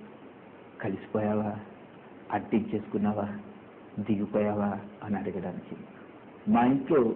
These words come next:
బియ్యం లేనప్పుడు కేజీ బియ్యం ఇవ్వడానికి ఎవరూ రాలేదు. నా పిల్లలు ఆకలితో ఉన్నప్పుడు ఒక బిస్కెట్ ఇవ్వడానికి ఎవరూ రాలేదు. కానీ బైబిల్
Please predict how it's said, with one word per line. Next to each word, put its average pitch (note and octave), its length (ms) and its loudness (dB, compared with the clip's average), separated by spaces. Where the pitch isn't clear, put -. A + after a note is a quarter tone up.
బియ్యం A#2+ 320 6
లేనప్పుడు B2+ 360 6
కేజీ C#3 360 4
బియ్యం C3+ 260 6
ఇవ్వడానికి A#2+ 420 4
ఎవరూ G#2 220 2
రాలేదు. G#2 520 0
నా C3 140 8
పిల్లలు C3 400 6
ఆకలితో C3 540 4
ఉన్నప్పుడు A2+ 520 2
ఒక A#2+ 200 2
బిస్కెట్ A2+ 540 2
ఇవ్వడానికి A#2+ 600 4
ఎవరూ A2 320 2
రాలేదు. G#2 520 0
కానీ A2+ 300 4
బైబిల్ G#2 500 2